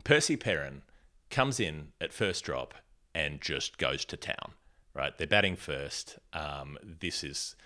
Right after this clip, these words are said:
the fall of Herbert Carpenter's wicket with the score on twelve. In comes Percy Perrin, and he makes three hundred and forty-three runs at first drop in three hundred and forty-five minutes. So a run a minute, which is the, the,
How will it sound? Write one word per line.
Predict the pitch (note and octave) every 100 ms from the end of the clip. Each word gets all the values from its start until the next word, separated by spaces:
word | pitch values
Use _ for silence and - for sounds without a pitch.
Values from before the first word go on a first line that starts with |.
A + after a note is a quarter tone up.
| - -
the | E2+
fall | - A#2 G2
of | D2+
Herbert | - B2+ B2+ D#2+
Carpenter's | - F2 E2 D#2 D#2+ -
wicket | D2+ C#2+ -
with | D2
the | -
score | - A#2+ A#2
on | D#2
twelve. | - D#2 C2+ C#2+ - - -
In | A#2+
comes | B2 F#2+ -
Percy | E2+ - F2+
Perrin, | - C#2+ C#2+
and | C2+ D#2
he |
makes | D2+ - -
three | - A2 A2
hundred | G#2 F#2 E2
and | E2+
forty-three | E2+ D2 C#2+ - C#2
runs | C#2 C2 C2+ -
at | D2 -
first | C#2 C2 -
drop | B1 A1+ - - - - - -
in | G#2+ F#2
three | - G#2 G2+
hundred | G#2 F2 E2+
and | D#2+
forty-five | F2+ D2+ D2 - D2 C#2
minutes. | D2+ G1+ - - - -
So | - - E2 D2+ -
a | F2
run | G2+ A#2
a | G2+
minute, | - - - C6+ C6+
which | F2+ - -
is | G2 -
the, | - F#2 - -
the, | F#2+